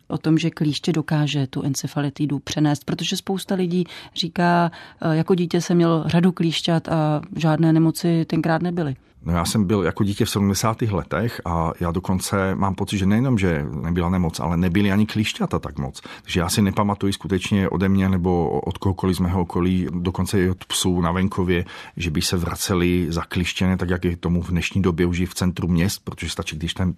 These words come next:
Speaker 2: pes vyběhne do parku. Ten trend, eh, vlastně je takový, že se nám rozšířily zejména klíšťata. Ta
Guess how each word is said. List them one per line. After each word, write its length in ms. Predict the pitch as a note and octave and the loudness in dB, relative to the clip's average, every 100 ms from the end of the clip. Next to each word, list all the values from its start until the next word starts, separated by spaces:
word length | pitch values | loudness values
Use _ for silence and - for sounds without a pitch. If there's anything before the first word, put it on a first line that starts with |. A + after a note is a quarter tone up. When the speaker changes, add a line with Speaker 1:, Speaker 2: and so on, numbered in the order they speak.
| _ | _
Speaker 2:
pes 180 | E2 D#2+ | -6 -4
vyběhne 380 | D#2 E2+ F2+ | -2 -2 0
do 80 | F2+ | -2
parku. 460 | F2+ F2 - F2+ G2+ - - - - | -2 -4 -2 -4 -4 -8 -14 -14 -10
Ten 260 | - G#2 G2+ - - | 0 2 2 -2 -2
trend, 500 | G2+ G#2+ G2+ - - | 2 2 0 -4 -2
eh, 40 | G2 F#2 | -2 -2
vlastně 580 | F2+ F2+ - G#2+ G2 F#2+ | -2 -4 -2 0 2 2
je 100 | F2+ | 0
takový, 460 | - - F#2 A2 | -4 -4 0 2
že 260 | G2 F2+ E2 F2 E2 | 2 0 0 -2 -4
se 180 | - F#2 | -2 0
nám 200 | F#2 F2 | 0 0
rozšířily 500 | - - A2 F#2+ F2+ | -2 -2 0 2 2
zejména 340 | F2+ F#2+ F2 | 2 0 -2
klíšťata. 720 | - C#2 - F2 - G#2+ B2 - - - | -4 -8 -6 -6 -2 0 0 -4 -14 -8
Ta 240 | - E2 | -2 -2